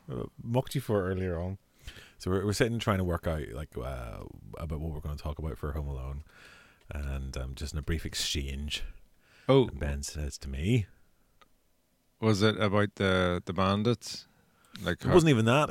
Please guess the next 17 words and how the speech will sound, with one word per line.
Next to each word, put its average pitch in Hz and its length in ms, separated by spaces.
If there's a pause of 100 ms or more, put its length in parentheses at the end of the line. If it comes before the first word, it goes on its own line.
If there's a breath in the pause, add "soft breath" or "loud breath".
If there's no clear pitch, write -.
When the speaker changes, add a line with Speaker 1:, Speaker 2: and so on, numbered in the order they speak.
(120)
Speaker 1:
It 120 100
was 110 140
your, 117 140
your 113 180
other 110 140
question. 117 340 (320 loud breath)
Are 226 140
there 233 120
any 143 180 (100)
problematic 117 580
Speaker 2:
Oh, 135 220
Speaker 1:
people? 76 280
Speaker 2:
problematic. 107 560
Yeah, 92 260 (100)
problematic 87 560
actors. 80 520
Yeah. 80 180